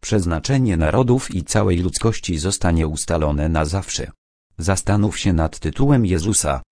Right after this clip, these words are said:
Syn Człowieczy, oraz tym, co ten tytuł mówi o Jego człowieczeństwie. Choć Jezus jest Bogiem, to jednak stał się człowiekiem, jednym z nas. Takim jak my, choć innym od nas,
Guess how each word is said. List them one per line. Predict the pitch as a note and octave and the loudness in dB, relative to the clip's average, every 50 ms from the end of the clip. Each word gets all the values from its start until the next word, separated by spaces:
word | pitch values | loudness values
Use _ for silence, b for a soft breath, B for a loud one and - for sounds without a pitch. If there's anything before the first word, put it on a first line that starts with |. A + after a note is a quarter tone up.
| _ _ | _ _
Syn | - - - - C#3 C3+ C3 | -6 -2 2 4 4 4 4
Człowieczy, | - - - D#2+ D#2 E2 F#2+ - - - D#2 - - - _ _ _ - | 2 0 0 0 0 0 -2 -2 -2 -4 -4 -6 -6 -10 _ _ _ -6
oraz | - A2 G2+ F2+ - - | -2 0 0 0 -2 -2
tym, | - D2 D2+ D#2+ - - _ _ _ | -4 -2 -2 -2 -2 -4 _ _ _
co | - E3 E3+ | -2 0 2
ten | - A2 G2 - | 2 2 2 2
tytuł | - C3+ - B2+ A#2+ A2+ G#2+ G2 | 2 0 2 2 2 2 2 2
mówi | G2+ B2 C3 G2 F2+ E2+ | 2 2 2 2 0 0
o | E2+ E2+ | 0 0
Jego | D#2 C#2+ C2+ D#2 D#2 D#2 | 0 0 0 0 -2 -2
człowieczeństwie. | - - D#2+ D#2+ D2+ E2 E2+ - - F#2 E2+ D#2 - - - - D2+ B1+ A#1 - _ _ _ _ _ _ _ _ | -2 -2 -4 -2 -2 -2 -2 0 0 0 0 0 -2 -6 -8 -8 -6 -6 -8 -10 _ _ _ _ _ _ _ _
Choć | - - B2+ C3+ - - G2 | -6 -2 -2 -2 0 0 0
Jezus | G#2 G#2+ E2 D#2 E2 - - - | 2 2 2 0 -2 -2 -2 -2
jest | F2+ D#2+ D2 - - | -2 -4 -4 -4 -4
Bogiem, | D#2+ G2 A2 D2+ C#2 C2+ B1+ B1+ B1 - _ _ _ _ | -2 -2 -2 -2 -4 -6 -6 -8 -8 -12 _ _ _ _
to | - G#2 | -4 -2
jednak | A#2+ A2 E2+ D2 D#2 C#2+ C2 - - | 0 0 0 0 0 -2 -4 -4 -8
stał | - - C#3 D#3+ F3 D#3+ | -4 -2 0 0 0 -2
się | - - E2+ | -4 -6 -6
człowiekiem, | - - E2 D#2+ D#2+ E2 G#2 B2+ - - - C2+ B1 A#1 A#1 - - _ _ - | -6 -4 -4 -2 0 0 -2 -2 -4 -6 -8 -8 -8 -10 -12 -16 -20 _ _ -10
jednym | - F2+ G#2 B2+ A#2+ A#2 A#2 A2 G#2+ - | -4 0 0 2 2 2 2 2 0 -2
z | - F2 | -4 -4
nas. | F#2+ D#2+ A#1+ A1 - - - - - - _ _ _ _ _ _ | -4 -4 -4 -4 -6 -8 -10 -10 -12 -16 _ _ _ _ _ _
Takim | - G#2+ - - F2 D#2+ | -2 -2 -2 0 0 -2
jak | E2 E2 D#2+ - - G#2+ | 0 -2 -2 -2 -2 -2
my, | G#2+ E2 C#2 - _ _ _ - | -2 -2 -4 -6 _ _ _ -4
choć | - G2 F#2 - - | 0 0 0 0 0
innym | - A#2 A#2 G#2+ F2+ E2+ D#2+ D#2 E2 | 0 0 2 4 4 4 2 2 0
od | E2 D2+ - C2+ | -2 -2 -4 -6
nas, | B1 B1+ C2 - - - | -4 -4 -4 -6 -6 -8